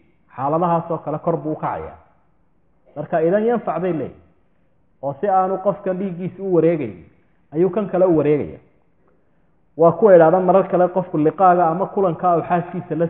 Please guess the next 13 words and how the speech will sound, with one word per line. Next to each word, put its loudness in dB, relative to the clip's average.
sameeyo -4
wuxuu -4
u -4
dhigmayaa -4
in -6
lix -2
kilomitir -4
orday -6
oo -6
kale. -16
Faa'iidadaasuu 0
leeyahay. -6
Waaya. 0